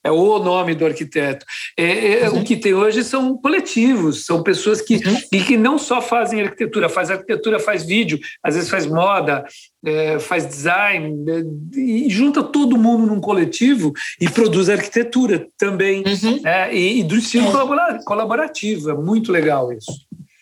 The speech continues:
Speaker 2: Uhum. Sim,
Speaker 1: Então, eu
Speaker 2: sim.
Speaker 1: acho que isso é muito geracional. A geração hoje, é, é, ela tem mais essa pegada de fazer junto, de não ter uma competitividade assim tão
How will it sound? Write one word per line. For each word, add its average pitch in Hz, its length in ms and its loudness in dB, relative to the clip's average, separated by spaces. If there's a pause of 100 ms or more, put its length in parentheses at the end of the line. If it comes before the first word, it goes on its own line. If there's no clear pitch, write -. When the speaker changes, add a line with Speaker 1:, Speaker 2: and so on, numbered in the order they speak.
(580)
Speaker 2:
Uhum. 170 100 -6
Sim, 170 300 -4 (420)
Speaker 1:
Então, 196 140 0
eu 214 80 2
Speaker 2:
sim. 220 60 2
Speaker 1:
acho 226 200 -2
que 247 100 0
isso 240 160 -2
é 269 160 2
muito 240 260 0
geracional. 262 680 0
A 185 80 -2
geração 190 680 -4
hoje, 151 460 0 (300)
é, 180 80 0
é, 175 420 0
ela 165 220 0
tem 254 340 -2
mais 180 220 0
essa 160 180 -4
pegada 151 640 -2
de 143 120 -8
fazer 180 300 -2
junto, 175 460 -4 (480)
de 147 140 -10
não 175 160 -2
ter 190 140 2
uma 180 140 0
competitividade 160 880 -2
assim 147 300 -6
tão 156 580 -4